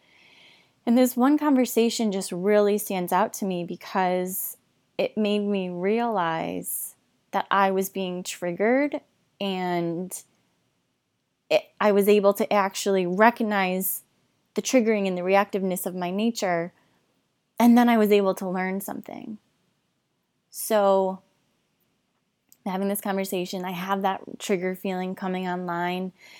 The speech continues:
and I'm like, "Oh shit, I am triggered A F right now." Yeah, I haven't been this triggered in so long. It actually kind of feels good, but let me just, like, work with it. Let me see what's here right now.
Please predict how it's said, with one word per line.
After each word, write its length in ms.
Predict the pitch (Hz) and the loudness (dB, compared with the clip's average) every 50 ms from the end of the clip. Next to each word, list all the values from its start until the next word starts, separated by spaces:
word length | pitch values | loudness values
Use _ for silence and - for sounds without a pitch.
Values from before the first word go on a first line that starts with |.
| - - - _ _ _ _ _ - | -20 -20 -20 _ _ _ _ _ -10
and 140 | - 190 180 | -8 -8 -6
I'm 140 | 175 175 170 | -6 -8 -8
like, 200 | 165 170 170 - | -8 -10 -4 -2
"Oh 260 | 190 180 160 160 170 - | 0 0 0 -2 -8 -10
shit, 520 | - - - - - - 202 190 180 - - | -12 -10 -10 -10 -8 -8 -8 -8 -8 -10 -10
I 160 | - 196 214 | -12 -8 -8
am 220 | 226 214 190 175 170 | -6 -6 -8 -10 -10
triggered 920 | - - - - _ - 226 254 285 302 285 - 320 311 302 302 294 - _ - | -12 -14 -16 -16 _ -10 -6 -6 -4 -6 -6 -8 -8 -6 -4 -6 -6 -8 _ -10
A 280 | - - 107 - - _ _ - | -8 -6 -6 -6 -8 _ _ -6
F 360 | - 285 294 302 302 - - | -4 -2 -2 -4 -4 -6 -8
right 240 | 294 277 277 269 - - | -6 -6 -6 -8 -10 -10
now." 460 | - 226 220 226 214 214 220 220 - - | -10 -8 -8 -6 -6 -6 -8 -8 -10 -6
Yeah, 160 | - 214 214 - | -4 -4 -4 -4
I 80 | - 233 | -4 -2
haven't 360 | 254 262 220 214 196 - - | -2 -2 -2 -2 -6 -6 -2
been 200 | - 214 233 247 | -2 2 6 8
this 300 | 285 294 277 - - - | 10 10 8 6 2 -6
triggered 420 | - - 339 285 262 294 302 285 285 | -2 0 2 2 2 2 0 -2 0
in 140 | 240 262 | 0 0
so 260 | 262 - - 247 247 240 | 0 0 0 0 0 0
long. 320 | 226 220 208 - 254 269 | 0 0 -2 0 0 -2
It 80 | 247 - | 0 0
actually 320 | - - 277 - - 277 | 0 0 -2 -4 -6 -4
kind 200 | - 302 277 269 | -2 0 0 0
of 80 | 277 269 | 0 0
feels 220 | 269 269 269 262 | 0 0 0 0
good, 280 | - - 320 302 240 185 | -2 0 2 2 2 0
but 140 | 185 - | -2 -2
let 120 | - 202 107 | -2 -2 0
me 160 | 233 262 254 | 2 0 0
just, 260 | 240 254 262 - - | 0 -2 -6 -4 -2
like, 220 | 277 262 269 262 - | -2 -2 -2 -2 -4
work 340 | 196 190 196 233 311 - | -4 0 0 0 0 2
with 180 | - 277 285 - | -2 -2 0 2
it. 200 | - 135 - - | 2 2 2 0
Let 180 | - 196 - - | -2 -4 -4 -2
me 120 | - 240 | -2 -2
see 640 | 233 - - - - 254 262 240 214 185 208 247 _ _ _ _ - - _ _ | -2 -2 -4 -4 -2 0 2 4 4 2 2 0 _ _ _ _ -20 -20 _ _
what's 360 | - - 233 233 - - - - | 2 2 2 2 2 -4 -4 0
here 400 | 254 269 392 392 185 120 135 - | 2 2 4 4 2 2 0 -2
right 300 | 101 104 135 98 - - | -2 -4 -4 -4 -4 -8
now. 320 | 78 69 - - - 226 | -10 -12 -12 -12 -14 -16